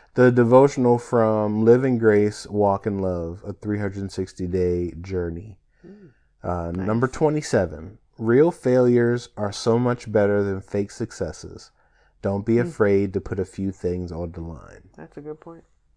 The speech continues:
Speaker 2: That is a good point.
Speaker 1: And I will say that that is so true. Um,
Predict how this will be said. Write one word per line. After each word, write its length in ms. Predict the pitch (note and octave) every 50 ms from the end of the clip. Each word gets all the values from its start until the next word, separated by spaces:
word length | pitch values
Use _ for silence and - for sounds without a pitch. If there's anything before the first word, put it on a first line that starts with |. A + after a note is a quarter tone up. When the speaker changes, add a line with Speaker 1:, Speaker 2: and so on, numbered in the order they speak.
| _ _ _ _ _ _ _ _ _ _ _ _
Speaker 2:
That 180 | - - B2+ C#3
is 140 | D3+ E3 F3+
a 60 | F3
good 180 | F3+ F#3 F#3
point. 260 | - - G3+ G3+ G3+ - _ _ _ _ _ _ _ _ _ _ _ _ _ _ -
Speaker 1:
And 580 | G#2 G#2 G2 F#2+ F#2+ F#2+ F#2+ F#2 F#2 F#2 F#2 - _
I 200 | - G#2+ A2 A#2
will 160 | A#2 A#2 A#2 A#2
say 560 | - - A#2+ A2 G#2 G#2 G2+ G2 F#2+ F#2+ F#2+
that 240 | F2+ G2+ G2 F#2 F2+
that 180 | G2+ G2 F#2
is 140 | F#2+ F#2 -
so 200 | - - G#2+ G#2
true. 460 | G#2 - - - G2 E2+ E2+ F#2 G#2+ - _ _ _ _ _ _ _ _ _ _ _ _ _ _ _ _ _ _ _ _ _ _ _ _ _ -
Um, 560 | G2+ F#2 F2 E2 E2 E2 E2 D#2+ E2 - -